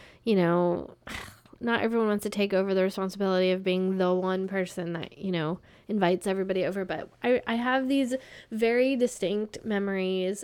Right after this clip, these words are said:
of, so I lived, I was born in Florida and I grew up there until I was seven years old. We moved to North Carolina, but my grandparents, my mom's parents, moved into our old house.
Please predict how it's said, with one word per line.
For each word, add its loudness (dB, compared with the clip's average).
of, -4
so 8
I 4
lived, 0
I 6
was 2
born 2
in -2
Florida 0
and 2
I 0
grew 0
up -2
there 0
until -2
I 0
was -2
seven -2
years 0
old. 2
We 2
moved 0
to -2
North -4
Carolina, -2
but 0
my 0
grandparents, -4
my 0
mom's 0
parents, -4
moved 2
into 0
our 4
old 2
house. -8